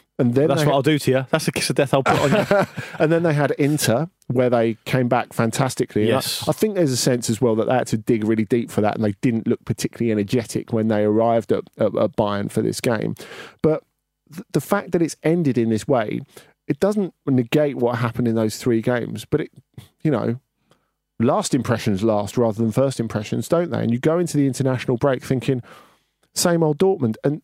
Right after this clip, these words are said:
Speaker 1: the fact that Favre had talked beforehand about, "We go into this game with nothing to lose," I mean, what message does that really send to the players? I
Speaker 2: Mm.
Speaker 1: think, uh, there have been various points this season, and you could argue that Dortmund are lucky to be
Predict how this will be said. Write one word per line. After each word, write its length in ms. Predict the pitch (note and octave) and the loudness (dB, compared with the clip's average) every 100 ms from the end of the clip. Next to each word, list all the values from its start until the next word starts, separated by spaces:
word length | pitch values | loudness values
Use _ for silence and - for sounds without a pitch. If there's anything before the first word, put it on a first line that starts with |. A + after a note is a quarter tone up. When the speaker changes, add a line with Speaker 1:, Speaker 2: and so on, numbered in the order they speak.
| _ | _
Speaker 1:
the 120 | D3+ | -4
fact 280 | - G3+ F#3+ | 0 -2 0
that 220 | C#3 D#3+ | -2 0
Favre 260 | - C#3 B2+ | 0 2 0
had 140 | A#2+ | -2
talked 280 | - C#3+ E3 | -2 -2 -2
beforehand 560 | A2+ C#3+ C3 A2+ G#2+ | -2 0 0 0 -2
about, 300 | G#2 B2 B2 - _ _ _ _ _ _ _ | 0 0 -2 -8 _ _ _ _ _ _ _
"We 120 | B2+ B2 | -2 2
go 160 | C3+ | 2
into 180 | B2 B2 | 2 0
this 100 | A#2 | 0
game 300 | - B2 A#2 | 0 0 0
with 160 | A2 C3 | 0 0
nothing 300 | A#2+ B2 A#2 | -2 -2 -2
to 100 | A#2+ | 0
lose," 400 | B2 - D2 - _ _ _ _ _ - | 0 -4 -10 -14 _ _ _ _ _ -6
I 60 | |
mean, 200 | G#3 F#3 | -2 -2
what 320 | F#3 G3 G#3+ - - | 0 0 0 -4 -2
message 560 | F3+ E3+ - A#2+ - | 0 0 0 -2 -2
does 160 | C#3 A#2+ | -2 0
that 180 | C#3 C3 | -2 0
really 440 | B2+ B2+ A#2 A2+ - - - | 0 2 0 -2 -8 -20 -4
send 280 | - C3 - | 0 0 0
to 80 | |
the 80 | B2 | -4
players? 320 | - C3+ A#2+ - | 0 0 0 -2
I 80 | C#3 | -4
Speaker 2:
Mm. 120 | A#2+ | 0
Speaker 1:
think, 280 | G#3 F#3+ F3 | 0 0 0
uh, 100 | C#3+ | -2
there 180 | C3+ C#3+ | 0 0
have 120 | C#3 | 2
been 160 | E3 C#3+ | 0 0
various 400 | F#3 F#3+ F#3 D#3+ | 0 2 0 -2
points 360 | - D#3 C3 | -2 -2 0
this 120 | C3 A#2+ | -4 -2
season, 440 | C3+ A#2 G2+ A#2+ - - | 0 0 -4 -10 -12 -6
and 80 | B2+ | -2
you 80 | D3+ | 0
could 180 | - G#3 | 0 2
argue 300 | E3 C#3 C3 | 2 0 -2
that 120 | B2 | 0
Dortmund 360 | C#3 C#3+ B2+ A#2+ | 0 0 0 0
are 60 | |
lucky 360 | A#2+ C3 - B2+ | 0 0 -2 -6
to 120 | - | -6
be 340 | A2+ A#2 A#2 | -2 -2 -2